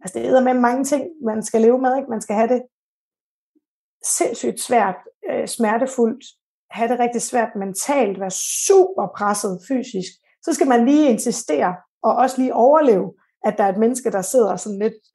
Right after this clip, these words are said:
og klapper ind på hovedet og siger, "Ja, det må du lige prøve at se, om du kan finde ud af, og så komme videre derfra."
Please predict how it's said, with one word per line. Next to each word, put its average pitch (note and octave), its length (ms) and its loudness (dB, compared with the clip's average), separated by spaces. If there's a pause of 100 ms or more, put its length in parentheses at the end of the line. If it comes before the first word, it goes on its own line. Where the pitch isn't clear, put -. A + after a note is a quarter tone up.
og F#3 100 -8
klapper G#3+ 300 2
ind F#3+ 180 0
på F#3 100 -4
hovedet G3+ 320 -2
og G3+ 80 -8
siger, F#3+ 300 -2
"Ja, F#3+ 240 -6 (440)
det G#3 100 0
må G#3 80 -4
du G3+ 80 -4
lige F#3+ 200 -2
prøve G#3 80 -6
at F#3 60 -8
se, G#3 100 -8
om F#3+ 60 -10
du G3+ 80 -8
kan F#3+ 100 -8
finde G3+ 180 -6
ud G3+ 60 -2
af, F#3+ 120 0
og F#3+ 60 -4
så G3+ 100 -6
komme G3 220 -4
videre G3+ 180 0
derfra." F#3+ 440 -4